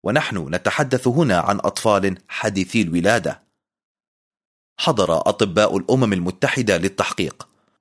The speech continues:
وكانت توصيتهم هي: "يجب تخصيص عشر دقائق في كل ساعة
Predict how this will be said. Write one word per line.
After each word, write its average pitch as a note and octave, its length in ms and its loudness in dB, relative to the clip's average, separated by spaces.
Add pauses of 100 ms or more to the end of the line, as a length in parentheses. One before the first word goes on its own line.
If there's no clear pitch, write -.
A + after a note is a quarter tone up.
(140)
وكانت C#3+ 520 0
توصيتهم G#2 680 0
هي: F2 420 2 (760)
"يجب D3+ 540 2
تخصيص C#3+ 520 0
عشر C3 540 2
دقائق A2+ 640 0
في A2 260 -2
كل G2+ 300 0
ساعة F2+ 520 2